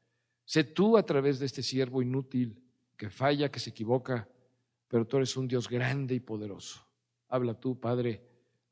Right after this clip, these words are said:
y anímanos a todos a salir de aquí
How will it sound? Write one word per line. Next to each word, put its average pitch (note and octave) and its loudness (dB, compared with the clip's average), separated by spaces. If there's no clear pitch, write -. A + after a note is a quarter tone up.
y A#2 0
anímanos C3 -2
a A#2 -4
todos - -6
a A#2 -8
salir C#3 2
de C#3 2
aquí B2+ -2